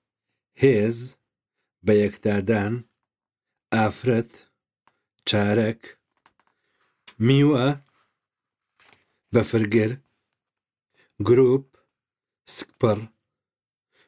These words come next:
دواندن، قەشە، سێ، ماندوو، دوو، شۆردن، نووسین، پێکەنین،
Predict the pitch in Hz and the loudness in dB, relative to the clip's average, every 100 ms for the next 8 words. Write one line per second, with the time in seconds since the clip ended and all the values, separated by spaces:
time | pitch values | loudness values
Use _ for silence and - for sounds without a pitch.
0 | - 104 117 110 113 113 120 120 139 _ | -4 0 2 2 0 0 0 -2 -10 _
1 | _ _ _ _ _ _ - 104 - 120 | _ _ _ _ _ _ -2 -2 0 0
2 | 117 - _ _ _ _ - - - - | -2 -6 _ _ _ _ -20 -20 -12 -8
3 | - 147 120 127 139 _ _ _ _ _ | -2 0 2 0 -6 _ _ _ _ _
4 | _ _ 107 107 107 107 120 113 135 - | _ _ -2 0 0 0 0 0 -2 -8
5 | _ _ _ _ _ _ _ _ 104 139 | _ _ _ _ _ _ _ _ -2 2
6 | 127 117 135 139 _ _ _ _ _ _ | 2 2 0 -6 _ _ _ _ _ _
7 | - - 110 107 104 113 120 - _ _ | -4 0 2 0 0 -2 -2 -8 _ _
8 | _ _ _ _ - - - - 113 117 | _ _ _ _ -20 -20 -12 -2 0 0
9 | - - 127 120 139 - _ _ _ _ | 0 -2 0 -2 -6 -14 _ _ _ _
10 | _ _ _ - 104 104 110 113 104 | _ _ _ 0 0 2 0 0 -2